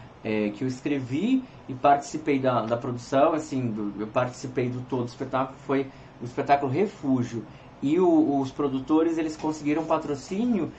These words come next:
de calçados. Então, a loja, que eu não vou falar o nome, porque eles não estão patrocinando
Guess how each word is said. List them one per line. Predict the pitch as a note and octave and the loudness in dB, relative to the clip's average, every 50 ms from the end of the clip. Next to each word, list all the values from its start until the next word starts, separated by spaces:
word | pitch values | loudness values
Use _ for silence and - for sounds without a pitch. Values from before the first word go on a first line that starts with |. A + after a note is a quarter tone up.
| - - - - | -18 -18 -14 -10
de | B2 C3 | -10 -10
calçados. | - - A3 A#3 C4 C4 - - G3+ F#3 E3 D3+ D3+ C3+ - - - - - - - - - - - - | -2 0 0 2 2 0 0 4 4 6 6 6 2 0 -8 -14 -16 -18 -18 -20 -20 -20 -20 -20 -12 -4
Então, | D3 D3+ D3+ - F3+ F3+ F#3 F3+ - | -2 -2 2 4 4 4 4 4 2
a | - D3 | 2 4
loja, | D3+ D3 D3 D3 D3+ E3 F3 D#3 D#3 G#3+ B3 C#4 - - | 6 8 8 10 10 8 8 6 4 2 2 2 0 -4
que | - | -4
eu | D3+ | -4
não | E3 E3+ | -4 -2
vou | D3 C3 | -6 -6
falar | - - A#2+ B2 C#3 | -4 -2 0 0 0
o | E3+ | 2
nome, | D#3 A2+ B2 - | 0 0 -2 -2
porque | - - - B2+ | -4 -6 -6 -4
eles | A#2 A2+ | -4 -2
não | A2+ A#2 A2+ | -2 -2 -4
estão | A2+ - B2+ A#2+ | -4 -4 -4 -4
patrocinando | A#2+ B2 A#2 A#2+ A#2 A2 - C3 G#2+ G#2 G#2+ G#2+ G2+ | -2 -4 -4 -4 -6 -6 -4 -4 -4 -2 -2 -2 -4